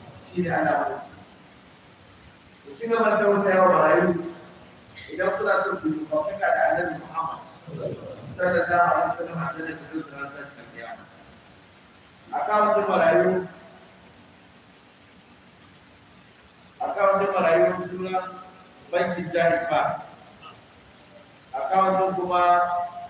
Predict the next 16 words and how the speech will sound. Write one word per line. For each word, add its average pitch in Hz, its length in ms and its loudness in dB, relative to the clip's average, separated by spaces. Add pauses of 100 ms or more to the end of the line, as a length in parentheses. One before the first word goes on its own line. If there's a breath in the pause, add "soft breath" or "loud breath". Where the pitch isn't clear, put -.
Jubilees 202 540 -6
Orphans 180 420 -2
and 156 220 -2
Less 170 140 -2 (100)
Privileged 170 540 -4 (500)
Foundation 156 560 -2
Abuja. - 600 -6 (1300)
Account 202 400 2
number 190 540 4 (680)
zero 190 640 -2 (160)
zero 190 580 -6 (220)
zero 170 420 -2 (1400)
four 202 680 0 (220)
five 175 480 2 (220)
five - 420 2 (1400)
three 214 560 -2